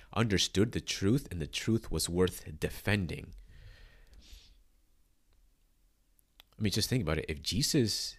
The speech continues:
had a beginning, then it means that Jesus is not God. And then if Jesus is not God, well, then there's no gospel,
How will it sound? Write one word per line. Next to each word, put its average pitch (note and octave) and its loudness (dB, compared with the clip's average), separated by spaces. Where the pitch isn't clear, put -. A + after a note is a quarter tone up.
had F2+ 0
a E2+ 4
beginning, D#2 0
then D#2+ -2
it D2+ -4
means G2+ 2
that D2 -4
Jesus - -2
is - -6
not F2 0
God. F2 -2
And D#2+ -6
then C#2+ -6
if C#2+ -8
Jesus - 0
is - -8
not E2+ 0
God, F#2 0
well, D2+ 0
then D2+ -2
there's F2 2
no F2+ 6
gospel, - 2